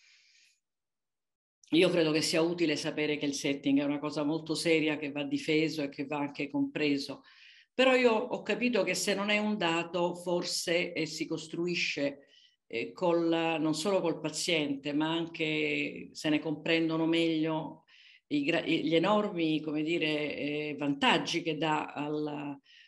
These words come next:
al terapeuta. Insomma, serve a noi, secondo me, come al paziente, un buon setting.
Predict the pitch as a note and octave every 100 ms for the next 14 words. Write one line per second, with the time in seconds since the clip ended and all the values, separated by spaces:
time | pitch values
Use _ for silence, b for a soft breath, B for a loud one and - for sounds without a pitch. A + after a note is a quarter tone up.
0 | - D3 - D3 C#3 D#3 C#3+ C3 D3 C3
1 | C#3 C#3+ C3+ C3 - C#3+ C#3 C#3 C#3+ D3+
2 | D#3 D3 D3 C3+ C3+ C#3 D3 C#3+ C#3 C3+
3 | C3 C#3 C#3 D#3 C#3 C#3 C#3 C3 B2+ C3
4 | B2 C#3 B2 - C3